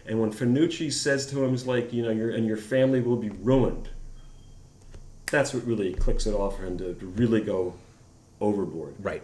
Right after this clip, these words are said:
Speaker 1: Whereas Michael, as the movie progresses,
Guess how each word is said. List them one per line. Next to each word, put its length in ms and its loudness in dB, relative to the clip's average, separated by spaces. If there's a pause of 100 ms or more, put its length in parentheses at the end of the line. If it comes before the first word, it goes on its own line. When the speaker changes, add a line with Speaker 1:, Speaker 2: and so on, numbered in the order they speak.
(140)
Speaker 1:
Whereas 340 8
Michael, 720 4
as 240 2
the 80 2
movie 580 4 (1500)
progresses, 920 2